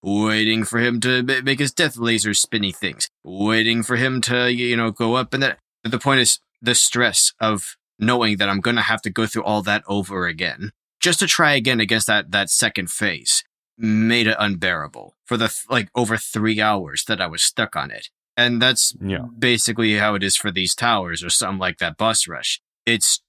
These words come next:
Speaker 1: just that, that, that anxiety from the ever-present threat that you're gonna have to do it all over again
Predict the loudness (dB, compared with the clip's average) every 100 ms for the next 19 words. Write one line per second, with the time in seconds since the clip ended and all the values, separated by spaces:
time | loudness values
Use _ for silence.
0 | _ 0 0 0 0 0 0 -2 -2 -2
1 | 0 2 0 0 -4 -4 -2 -2 -2 -8
2 | -14 _ -8 0 2 2 0 0 0 0
3 | -2 -2 -2 0 -2 0 0 0 -2 -2
4 | 0 0 0 0 -2 -6 -10 -14 -10 -10
5 | -10